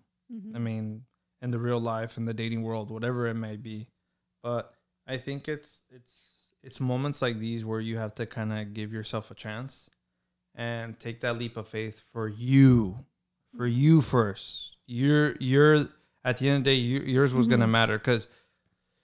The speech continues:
Speaker 2: here's, here's a cruel reality. If, not saying it's, I mean, I hope it doesn't happen, but say Joanna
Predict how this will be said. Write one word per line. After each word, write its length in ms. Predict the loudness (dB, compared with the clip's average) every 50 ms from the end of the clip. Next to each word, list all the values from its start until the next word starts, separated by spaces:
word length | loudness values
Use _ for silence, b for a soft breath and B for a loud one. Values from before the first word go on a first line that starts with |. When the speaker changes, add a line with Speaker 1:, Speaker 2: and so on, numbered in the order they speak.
| _ _ _ _ _ _ _ _ _ _ _ _ _ _
Speaker 2:
here's, 300 | _ 4 6 6 6 6 2 0 2
here's 220 | 2 2 4 2
a 60 | 0
cruel 240 | -4 -2 0 2 2
reality. 400 | 4 4 4 2 2 0 -2 -4 -10 -14 _ _ _ _ _ _ _ _ _ _ _ _ _ _ _ _ _
If, 800 | -6 -4 -2 0 2 4 4 4 2 2 -2 b b b b b b b b b b b b b b b _ _ _ _
not 220 | -2 -2 -2 0 2
saying 240 | 2 2 2 2 0
it's, 180 | -4 -6 -12 -20 _ _
I 80 | -4 -2
mean, 160 | 0 0 0
I 60 | -2
hope 180 | -2 -2 -4 -4
it 40 | -4
doesn't 220 | -4 -6 -6 -6
happen, 280 | -8 -8 -6 -8 -8 -8
but 160 | -8 -8 -4
say 160 | -2 -2 -2
Joanna 400 | 0 0 0 0 0 -2 -4 -6